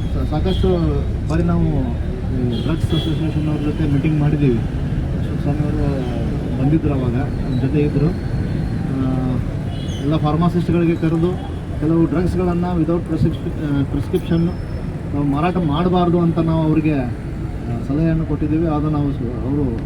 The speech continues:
ಪಾಸಿಟಿವ್ ಆಗಿ ತೊಗೊಂಡ್ರು. ಈ ಸದ್ಯಕ್ಕೆ ಯಾವುದೇ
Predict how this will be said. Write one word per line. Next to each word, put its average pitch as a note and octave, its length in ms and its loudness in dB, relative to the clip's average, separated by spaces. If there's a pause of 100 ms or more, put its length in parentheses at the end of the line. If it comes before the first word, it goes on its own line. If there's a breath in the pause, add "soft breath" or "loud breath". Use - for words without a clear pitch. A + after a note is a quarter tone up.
(140)
ಪಾಸಿಟಿವ್ C#3+ 320 0
ಆಗಿ E3 140 2
ತೊಗೊಂಡ್ರು. D#3 360 -2 (480)
ಈ C#3+ 80 2
ಸದ್ಯಕ್ಕೆ D#3 560 0 (540)
ಯಾವುದೇ D3 560 2